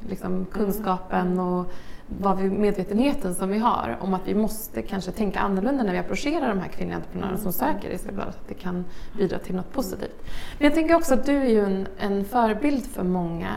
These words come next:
Speaker 1: Ehm, vilka är du, upplever du liksom kontaktar dig och ser upp till dig? Och hur, eh, vad vill du ge till dem?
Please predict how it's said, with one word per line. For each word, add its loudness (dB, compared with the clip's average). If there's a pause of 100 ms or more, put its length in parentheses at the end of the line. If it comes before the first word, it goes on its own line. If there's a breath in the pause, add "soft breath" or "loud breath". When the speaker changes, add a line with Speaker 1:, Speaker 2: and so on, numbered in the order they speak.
(140)
Speaker 1:
Ehm, -2 (460)
vilka 0 (120)
är 2
du, 0 (260)
upplever -2
du 2
liksom -2
kontaktar -2
dig -2
och -2
ser 0
upp -2
till -6
dig? 0
Och 0 (400 loud breath)
hur, 4
eh, 0 (100)
vad 2
vill 4
du 4
ge 4
till -2
dem? -2